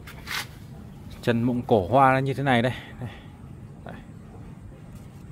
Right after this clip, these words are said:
Trần mộng cổ hoa như này. Ôi, bị những cái con gì nó, nó, nó, nó, nó vào nó cắn hoa, héo hết. Rất là ghét luôn này.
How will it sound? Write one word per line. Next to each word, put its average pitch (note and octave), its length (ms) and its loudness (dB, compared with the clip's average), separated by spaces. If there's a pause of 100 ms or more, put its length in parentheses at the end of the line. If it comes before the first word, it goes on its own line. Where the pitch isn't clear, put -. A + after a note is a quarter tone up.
(320)
Trần G2+ 180 -2
mộng G2+ 160 -2
cổ F#2 180 4
hoa G#2+ 220 6
như A2 60 2
này. G2 160 0 (160)
Ôi, G2+ 240 -2
bị G2+ 100 -2
những G#2 200 0
cái A2+ 120 0
con G#2 260 10
gì F#2 120 2
nó, F#2+ 260 4
nó, G#2 160 2
nó, G#2+ 180 2
nó, G#2+ 140 0 (760)
nó A2 100 0
vào G2+ 180 8
nó F#2+ 160 4
cắn G2+ 220 6
hoa, A2+ 380 6 (640)
héo G#2+ 200 6
hết. E3+ 160 8 (600)
Rất D3+ 80 0
là C#3+ 120 4
ghét B2 260 6
luôn A#2 280 2
này. G2 120 -4